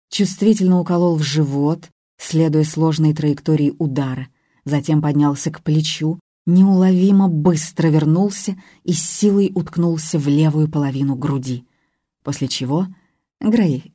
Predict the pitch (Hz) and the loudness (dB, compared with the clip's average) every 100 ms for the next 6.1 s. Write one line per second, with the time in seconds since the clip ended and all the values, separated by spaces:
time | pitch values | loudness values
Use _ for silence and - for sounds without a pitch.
0 | - 160 127 131 131 127 - - 220 - | -4 -2 -2 -4 -8 -10 -14 -8 -8 -8
1 | 127 - 208 226 226 _ _ _ - 254 | -12 -6 -2 -4 -4 _ _ _ 0 2
2 | 240 - 180 156 131 139 - - 208 233 | 2 0 2 2 2 -2 -4 -4 0 2
3 | 220 220 - _ 185 156 143 - 214 220 | 2 2 -2 _ -6 -4 -4 -4 -2 0
4 | 185 170 143 135 135 139 131 - 131 - | 0 0 -2 -2 -2 -2 -4 -8 -10 -10
5 | - - 147 135 135 143 143 - 139 131 | -2 0 0 0 -2 -4 -6 -4 -6 -6